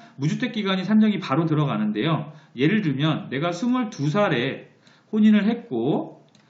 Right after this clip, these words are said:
집이 있었습니다. 집이 있었는데 스물다섯 살에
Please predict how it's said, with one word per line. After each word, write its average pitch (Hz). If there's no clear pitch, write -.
집이 202
있었습니다. 131
집이 160
있었는데 151
스물다섯 254
살에 123